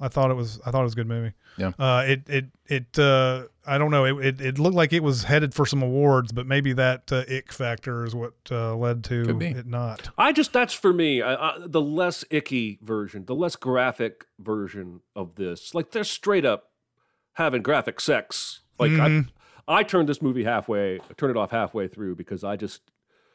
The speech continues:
Speaker 3: I didn't wanna see wherever it was going. Even
Speaker 2: Mm-hmm.
Speaker 3: if the movie's ultimate conclusion is, "This guy's a terrible person,"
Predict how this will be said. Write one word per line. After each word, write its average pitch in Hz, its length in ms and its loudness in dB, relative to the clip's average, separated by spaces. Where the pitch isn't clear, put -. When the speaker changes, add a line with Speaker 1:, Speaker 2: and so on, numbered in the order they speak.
Speaker 3:
I 113 100 2
didn't 127 180 2
wanna 151 200 6
see 196 280 2
wherever 120 360 4
it 123 60 2
was 101 140 -2
going. 123 380 4
Even 151 220 6
Speaker 2:
Mm-hmm. 143 100 6
Speaker 3:
if 98 60 -2
the 139 60 4
movie's 143 280 2
ultimate 139 320 0
conclusion 135 500 0
is, 110 140 0
"This 131 180 -2
guy's 135 320 2
a 127 60 -6
terrible 131 380 -2
person," 135 560 -4